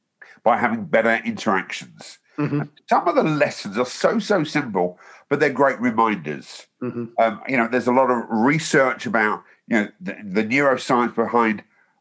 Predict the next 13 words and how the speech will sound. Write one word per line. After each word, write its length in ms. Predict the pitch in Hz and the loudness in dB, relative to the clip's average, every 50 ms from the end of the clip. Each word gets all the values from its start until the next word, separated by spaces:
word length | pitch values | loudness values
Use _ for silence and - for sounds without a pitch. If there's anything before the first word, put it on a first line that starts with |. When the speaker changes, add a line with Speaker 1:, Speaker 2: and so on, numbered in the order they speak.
| _ - | _ -4
Speaker 1:
a 40 | 110 | -4
smile 680 | - - - - 139 135 151 156 151 143 139 113 110 110 | -4 -6 -8 -6 0 2 2 2 2 2 0 0 2 2
when 180 | 110 123 120 | 2 0 0
you 100 | 113 123 | 2 0
actually 260 | 123 120 - - 123 | -2 -2 -2 -4 -4
recognise 540 | 110 107 120 123 - - 135 113 107 107 104 | -2 0 0 0 0 0 0 2 2 2 2
what 140 | 104 - - | 0 -4 -2
someone's 320 | - 117 107 107 98 - | -2 0 0 0 -2 0
done 220 | - 117 113 110 110 | 0 2 2 2 2
or 80 | 104 | 2
you 160 | 107 104 107 107 | 2 0 0 -2
notice 500 | 110 110 131 131 131 - - 98 87 - | 0 0 2 2 2 0 -4 -8 -4 -4
something. 400 | 98 87 82 78 82 73 69 | -4 -4 -4 -4 -6 -8 -8